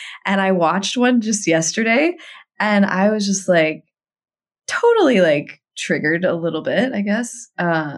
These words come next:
like, it's not to the point where I was, like, you know, at all mad or sad or, it just was, I was, w-, I was just watching it going, "This guy's just putting negative energy out into the ether, into the universe. Like, how sad for him."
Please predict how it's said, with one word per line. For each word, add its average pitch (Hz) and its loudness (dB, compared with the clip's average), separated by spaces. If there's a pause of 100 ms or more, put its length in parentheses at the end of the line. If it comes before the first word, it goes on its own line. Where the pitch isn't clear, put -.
like, 180 -2
it's 175 -2
not 185 0
to - -12
the 160 -8
point 147 -8
where 127 -8
I 135 -8
was, 135 -12
like, 95 -10 (400)
you 113 -4
know, 85 -6
at 135 -4
all 143 2 (360)
mad 151 0
or 113 -4
sad 139 -2
or, 113 -2
it 160 -4
just 175 -4
was, 180 0
I 170 -2
was, 170 -2
w-, 170 -2
I 175 -6
was 170 -2
just 170 -8
watching 190 -2
it 160 -6
going, 165 -6 (760)
"This 202 0
guy's 247 -2
just 262 -6
putting 190 4
negative 185 0 (200)
energy 180 2
out 170 -2
into 185 -4
the 160 -6
ether, 165 -2
into 175 -4
the 170 -4
universe. 165 -4
Like, 175 -8
how 180 -4
sad 190 -2
for 165 -2
him." 135 -8